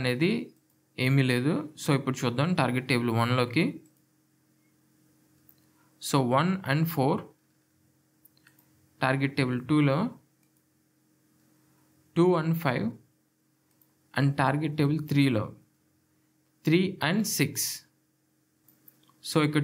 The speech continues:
చూడండి. Target table one, one and four. Target table two,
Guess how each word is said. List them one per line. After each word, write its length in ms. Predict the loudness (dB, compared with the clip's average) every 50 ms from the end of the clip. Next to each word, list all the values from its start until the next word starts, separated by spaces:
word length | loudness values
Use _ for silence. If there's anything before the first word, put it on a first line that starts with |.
| 0
చూడండి. 320 | 0 0 0 0 0 0 -2 -4 -8 -14 _ _ _ _ _ _ _ _ _ _ _ _ -2
Target 380 | 0 2 2 2 2 0 0 0 2
table 240 | 2 4 4 4 4 4 2 2
one, 140 | 2 0 0 -2 -4 -8 -16 -20 _ _ _ -8 -2 0
one 120 | 2 2 4 2
and 120 | 2 2 2
four. 200 | 0 -2 -2 -2 -4 -2 0
Target 300 | 0 2 2 0 0 0
table 200 | 0 0 0 -2 -2 0
two, 80 | 0